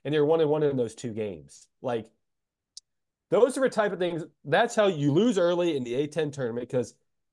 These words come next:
Dayton hasn't won an A ten tournament in, like, over twenty years. And that's also how you get bounced in the first round, because as of right now, both Joe Lunardi and I'm loo-, looking at the Athletics projected, uh, bracketology, they both have Dayton as a five seed.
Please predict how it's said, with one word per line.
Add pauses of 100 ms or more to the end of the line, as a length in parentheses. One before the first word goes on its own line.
Dayton
hasn't
won
an
A
ten
tournament
in,
like, (540)
over
twenty
years. (480)
And
that's
also
how (220)
you
get
bounced
in
the
first
round, (140)
because (300)
as
of
right
now,
both
Joe
Lunardi
and
I'm
loo-,
looking
at
the
Athletics (340)
projected, (420)
uh,
bracketology,
they
both
have
Dayton
as
a
five
seed.